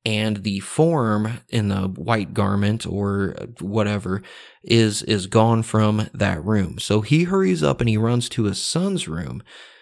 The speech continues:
who was still sound asleep, all right? And, uh, he was seven years old at this point in time. But take note of that. His son is still sound asleep. So while he's checking on his kid, he hears a noise from downstairs,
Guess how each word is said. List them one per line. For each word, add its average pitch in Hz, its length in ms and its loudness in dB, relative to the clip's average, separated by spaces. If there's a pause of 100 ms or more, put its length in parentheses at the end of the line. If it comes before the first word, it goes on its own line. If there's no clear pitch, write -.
(500)
who 127 180 6
was 113 600 0 (260)
still 165 500 0
sound 151 460 -4
asleep, 151 640 -2 (160)
all 85 140 -6
right? 92 480 -2
And, 101 300 -2
uh, 98 160 -2
he 113 180 -2
was 117 160 -2
seven 127 360 0
years 117 280 2
old 104 220 0
at 87 120 -6
this 85 200 -6
point - 260 -6
in - 80 -12
time. - 320 -8 (400)
But - 140 -6
take 131 240 2
note 151 200 2
of 110 60 0
that. 92 220 -4
His 110 160 -6
son 147 240 0
is 139 100 -2
still 131 400 -2
sound 113 420 -2
asleep. 101 540 -4 (1300)
So 117 220 0
while 120 300 0
he's 139 200 0
checking 113 300 2
on 101 140 2
his 92 140 -4
kid, 123 260 2
he 127 80 -2
hears 117 280 2
a - 60 -2
noise 139 600 0
from 110 280 -2
downstairs, 123 800 0